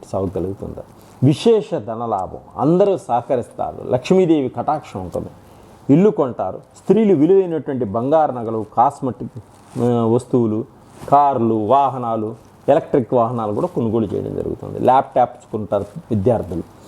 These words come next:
సంతాన యోగం ఉంది, రెండో సంతాన యోగం కూడా ఉంది. వివాహం కాని వారికి వివాహం అయ్యేటువంటి సూచనలు కనిపిస్తున్నాయి. స్త్రీలకు, పురుషులకు మీరు అనుకున్నటువంటి వారు మీకు దొరుకుతారు తప్పకుండా.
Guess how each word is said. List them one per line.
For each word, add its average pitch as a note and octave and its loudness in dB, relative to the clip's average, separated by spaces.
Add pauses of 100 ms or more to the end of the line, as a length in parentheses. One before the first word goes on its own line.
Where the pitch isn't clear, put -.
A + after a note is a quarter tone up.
(520)
సంతాన F3+ 2
యోగం C3 2
ఉంది, G#2 -2
రెండో E3+ 4
సంతాన D3+ -2
యోగం A#2 -4
కూడా G2+ -2
ఉంది. F2+ -10 (480)
వివాహం F3 4
కాని E3+ -6
వారికి F3 2
వివాహం E3+ 2
అయ్యేటువంటి C#3+ -4
సూచనలు D3+ -4
కనిపిస్తున్నాయి. A2 -4
స్త్రీలకు, C#3+ 2
పురుషులకు G#2+ -6 (300)
మీరు G3 6
అనుకున్నటువంటి E3 -4
వారు B2 0
మీకు A#2 -6
దొరుకుతారు G2 -2
తప్పకుండా. F#2 -4